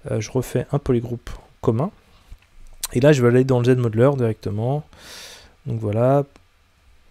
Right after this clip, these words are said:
Alors, vous pouvez vous mettre, euh, par exemple, sur l'arête. Vous pouvez faire, du coup, vous allez dans, euh, crease, évidemment. Et vous avez, euh, différentes possibilités.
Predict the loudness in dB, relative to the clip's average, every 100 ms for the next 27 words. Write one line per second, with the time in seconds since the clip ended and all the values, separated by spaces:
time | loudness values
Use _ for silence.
0 | _ -6 -2 4 4 4 0 0 0 2
1 | 2 -2 -2 0 0 -2 -2 0 0 -2
2 | -4 -12 -20 _ _ _ _ _ _ _
3 | -20 -20 -20 _ -10 0 2 4 4 4
4 | 4 0 -8 -6 -4 -2 -2 -4 0 2
5 | 2 2 0 0 -2 -4 -6 -10 -12 -14
6 | -16 -14 -14 -14 -18 -20 _ -2 -2 -2
7 | -4 -6 -6 -6 -8 -12 _ _ _ -20
8 | -20 -20 -10 -4 -2 0 2 2 2 0
9 | -4 -6 -4 -4 -8 -12 -10 -10 -6 0
10 | 0 0 -4